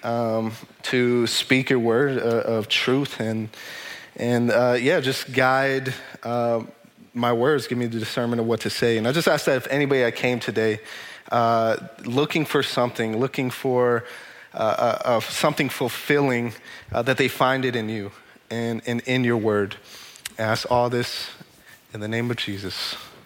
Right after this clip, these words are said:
Amen. Now, I'll, I'll never forget,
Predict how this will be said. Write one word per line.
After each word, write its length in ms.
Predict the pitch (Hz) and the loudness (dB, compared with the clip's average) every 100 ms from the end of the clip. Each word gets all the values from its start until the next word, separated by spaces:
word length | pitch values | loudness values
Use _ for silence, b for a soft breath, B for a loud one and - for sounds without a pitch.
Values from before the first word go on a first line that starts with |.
| B B B B B B B B - _ _ - | B B B B B B B B -20 _ _ -8
Amen. 1000 | 113 113 117 107 - - - - 110 104 - - - - - - - B B B B B B B B B B | -2 0 0 -2 -10 -18 -20 -12 -8 -8 -10 -20 -20 -20 -20 -20 -20 B B B B B B B B B B
Now, 360 | 143 165 156 - - - - - | 4 6 2 -2 -16 -20 -8 2
I'll, 220 | 156 170 | 2 4
I'll 180 | 160 165 | 2 2
never 400 | 160 170 208 226 | 2 0 2 0
forget, 580 | - 202 160 160 156 | 0 -2 0 2 2